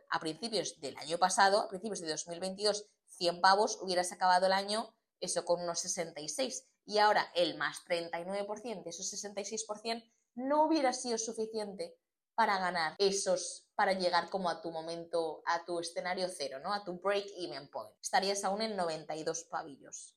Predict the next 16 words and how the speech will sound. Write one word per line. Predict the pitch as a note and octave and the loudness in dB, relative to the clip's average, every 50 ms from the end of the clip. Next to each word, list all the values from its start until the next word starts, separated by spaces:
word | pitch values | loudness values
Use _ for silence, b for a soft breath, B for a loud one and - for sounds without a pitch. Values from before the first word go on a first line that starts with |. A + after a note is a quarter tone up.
| _ - | _ -10
No | G3+ A3 A#3+ B3 | -4 2 6 6
habrías | A#3+ A#3 A#3 A3 G#3 G3 | 6 6 6 4 4 4
recuperado | G3 F#3 F#3 F#3 F3+ E3 D#3 D3+ D3 | 2 0 -2 -2 0 0 0 0 0
las | - - - | -2 -4 -8
pérdidas. | - C#3+ C#3 C#3+ D3 D3+ D3+ - - - - - _ - | -8 -10 -10 -10 -12 -14 -12 -10 -10 -10 -10 -12 _ -8
Y | A3 G#3+ | -6 -4
la | G3 F3 F3 | -2 -2 -2
misma | F3+ F3+ - F#3+ F#3 | -4 -6 -6 -6 -4
historia | F#3 - - G3+ G3+ G#3 G#3 | -4 0 2 4 6 6 6
para | G#3 G#3 F3+ E3+ | 6 6 6 6
el | E3+ | 4
S | E3 - F3 | 2 0 0
and | - - | -2 -4
P | F#3 F3+ | -4 -2
five | - C#3+ C#3+ - | -2 -2 -2 0
hundred, | G#3+ G#3+ F#3+ D#3+ D3 - | -2 -4 -2 -2 -4 -6